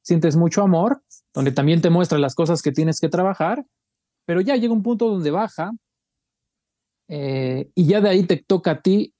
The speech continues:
eh, después de que terminó la ceremonia, empezar a trabajar en ti. Y es ahí donde la persona dice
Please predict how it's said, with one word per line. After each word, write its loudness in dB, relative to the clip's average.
eh, -6
después 0
de 2
que 0
terminó 2
la 2
ceremonia, 0
empezar -2
a -2
trabajar -4
en -8
ti. 0
Y 2
es 0
ahí 2
donde 2
la 0
persona -2
dice 0